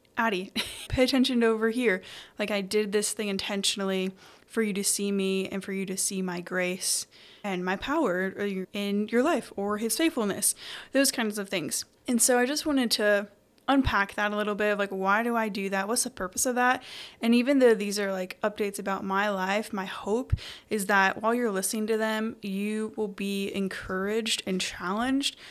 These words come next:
to also hopefully practice it or integrate it into your own, like, weekly rhythm in your own practice just with the Lord and reflect on that. But if not, <laughs> if it takes you a while to get to that point, my prayer really is just you're like, "Oh,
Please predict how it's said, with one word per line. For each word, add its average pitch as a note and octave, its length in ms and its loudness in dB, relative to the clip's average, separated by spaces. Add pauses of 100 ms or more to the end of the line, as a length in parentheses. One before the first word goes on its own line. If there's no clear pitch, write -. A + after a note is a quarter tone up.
(180)
to - 120 -8
also G#3 400 2
hopefully A#3 460 -2
practice G3 500 -4
it B3 240 0
or G3 240 -4
integrate A3+ 400 -2
it A3+ 60 2
into G#3 260 -2
your G3 180 -4
own, A3 340 0 (260)
like, F#3 220 -4
weekly A3+ 580 -4
rhythm A3 640 0 (200)
in G#3 100 -2
your G3 160 0
own G3+ 200 -2
practice A#3+ 840 -4
just G3 200 -2
with G3+ 140 -6
the A#3 100 -2
Lord A#3 320 0
and G3+ 100 -2
reflect F#3 400 -6
on A#3+ 140 -2
that. C4 280 2 (580)
But A3+ 400 6 (400)
if D#4+ 180 2
not, A3+ 460 2
<laughs> - 340 -2
if A3+ 80 -6
it A#3+ 80 0
takes A#3+ 280 0
you A#3+ 120 4
a - 20 4
while A3 220 2
to A3+ 60 2
get G3 140 -2
to B3+ 80 0
that B3 140 2
point, C4 320 0 (460)
my G#3+ 280 4
prayer B3 480 4
really G#3 300 2
is G#3 160 0
just G3+ 260 -4
you're G#3+ 100 -2
like, G3+ 240 -2
"Oh, C4 260 2